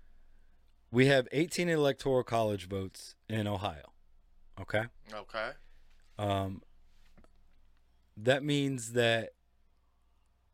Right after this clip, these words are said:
Speaker 1: if the margin is close, then we, the state of Ohio, could determine an election.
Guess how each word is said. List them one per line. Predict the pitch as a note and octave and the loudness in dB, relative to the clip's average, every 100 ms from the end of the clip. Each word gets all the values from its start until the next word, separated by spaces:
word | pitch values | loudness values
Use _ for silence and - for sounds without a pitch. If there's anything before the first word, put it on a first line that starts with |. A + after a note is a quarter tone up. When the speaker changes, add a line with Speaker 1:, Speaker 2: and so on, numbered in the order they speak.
| - | -14
Speaker 1:
if | A2+ | -10
the | A#2+ | -4
margin | A2+ B2 D3 D3+ F3 | 2 4 4 4 -2
is | E3+ | -4
close, | - - B2+ G2+ E2+ - - - _ _ _ _ _ _ _ - _ _ _ _ _ _ - - | -6 0 2 2 -6 -16 -18 -20 _ _ _ _ _ _ _ -20 _ _ _ _ _ _ -20 -14
then | G#2 A#2+ A#2 A2 G#2+ G#2+ - _ _ _ _ _ - - - - - _ _ _ _ _ _ _ _ _ - | 0 2 4 2 -2 -8 -16 _ _ _ _ _ -20 -20 -20 -20 -20 _ _ _ _ _ _ _ _ _ -8
we, | G#2 C3 D3 D3 B2 | 2 4 6 4 2
the | A#2+ | -2
state | A#2 - D#3 E3 E3 - - _ _ _ _ - | -2 2 4 4 2 -10 -20 _ _ _ _ -6
of | A#2+ | -4
Ohio, | A#2+ - - D#3+ B2 A#2 | -4 -4 2 4 4 4
could | - C#3+ | 4 4
determine | C3 D3+ A#2+ G#2+ G#2 G#2 G2+ - - - - | 2 -6 -4 -4 -4 -6 -10 -18 -20 -20 -10
an | G#2 | -2
election. | B2 F3+ - - | 4 4 2 -6